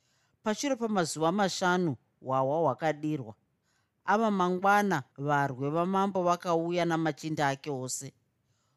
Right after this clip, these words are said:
Musi uyu kwakauya zvikwata nezvikwata zvevarwi, varefu navapfupi.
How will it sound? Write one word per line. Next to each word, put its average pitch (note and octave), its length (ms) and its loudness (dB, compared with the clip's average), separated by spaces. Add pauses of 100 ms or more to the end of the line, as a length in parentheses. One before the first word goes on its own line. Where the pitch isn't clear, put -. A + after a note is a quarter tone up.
(120)
Musi F#3 440 -2
uyu G#3 300 -2
kwakauya F#3+ 640 2
zvikwata D#3 640 0
nezvikwata C#3+ 720 -2
zvevarwi, C#3+ 720 -2 (380)
varefu D3+ 720 -2
navapfupi. F#3 840 -2